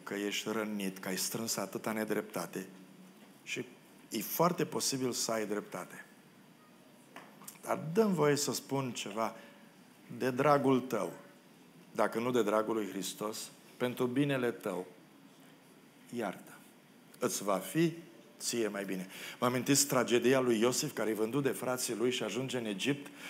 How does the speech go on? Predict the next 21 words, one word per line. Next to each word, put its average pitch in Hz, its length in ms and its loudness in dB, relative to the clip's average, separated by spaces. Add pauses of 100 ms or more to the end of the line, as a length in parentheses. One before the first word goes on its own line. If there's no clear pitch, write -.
și - 100 -2
după 117 300 6 (180)
vreo 127 160 6
douăzeci 139 360 10
de 127 100 8
ani 127 120 8
ăștia 131 220 4
ajung 123 320 4
acolo 135 360 4
și 131 200 2
el 131 100 6
e 135 100 8
prim-ministru? 135 840 2 (760)
Și - 140 -2
când 127 180 0
îi 120 100 6
vede, 139 240 8
îi 143 80 12
recunoaște, 135 560 4
dar 127 160 6
el, 131 280 8